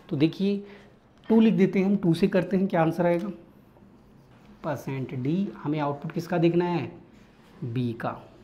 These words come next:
तो बी का output देखिए क्या होगा, तो B का जो output होगा यहाँ पे देखिए, X की value क्या है हमारे पास,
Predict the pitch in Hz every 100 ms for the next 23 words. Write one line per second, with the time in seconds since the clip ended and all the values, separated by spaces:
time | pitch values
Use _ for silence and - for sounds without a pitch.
0 | - - - - - - - - - -
1 | - 131 131 139 147 147 165 151 156 151
2 | 165 180 160 165 190 - - _ - -
3 | - - - - - _ _ - - -
4 | - - - - _ - - - _ _
5 | - 123 143 170 220 185 185 151 - 139
6 | 135 131 127 120 117 123 113 151 190 -
7 | - - - _ _ _ _ - - -
8 | 135 135 - 208 202 190 170 180 143 135
9 | 120 113 - -